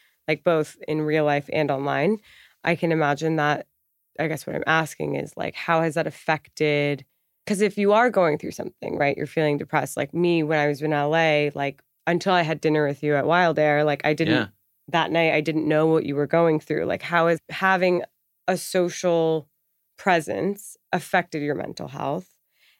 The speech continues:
Speaker 1: How, like, how do the two relate? Like, what's your relationship with it? I know that you took
Speaker 2: Yeah.
Speaker 1: a break from social media for a bit. Like
Speaker 2: Yeah. Yeah, I, I think with social media and mental health, it's,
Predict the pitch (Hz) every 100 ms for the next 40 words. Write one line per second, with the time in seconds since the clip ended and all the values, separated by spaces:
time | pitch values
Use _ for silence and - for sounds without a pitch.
0 | _ - 190 190 185 180 170 202 208 202
1 | 196 - 185 180 170 165 - 156 165 160
2 | 180 165 151 147 143 160 151 - 151 156
3 | 156 - 160 160 160 160 160 98 92 -
4 | 156 156 147 - 160 151 156 - 160 151
5 | 151 151 - 147 143 147 143 - - 90
6 | 82 - _ _ _ _ _ _ _ 101
7 | 107 123 104 80 95 120 131 143 110 -
8 | _ _ - 107 - 151 151 _ _ _
9 | 104 104 98 95 95 107 92 90 82 80
10 | 78 78 78 78 -